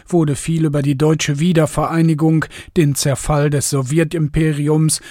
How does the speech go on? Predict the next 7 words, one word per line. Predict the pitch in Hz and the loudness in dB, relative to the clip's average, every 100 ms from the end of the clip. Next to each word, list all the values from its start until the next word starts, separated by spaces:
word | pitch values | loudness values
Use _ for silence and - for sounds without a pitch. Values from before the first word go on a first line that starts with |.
| - | -10
und | 165 151 139 | 0 0 0
die | 139 | -2
rasant | 120 127 123 139 147 - | -2 -4 -2 -2 -2 -2
anwachsenden | 160 147 143 139 - 156 147 143 | 0 0 0 -4 -4 -2 0 0
rechtsmotivierten | 151 147 - 156 151 147 143 147 139 139 | -2 -2 -4 -2 -2 -2 -2 -2 -2 -2
Anschläge | 160 156 117 117 117 | 0 -2 -4 -6 -6
diskutiert. | 113 120 - - - 117 107 - | -6 -6 -8 -10 -6 -6 -6 -12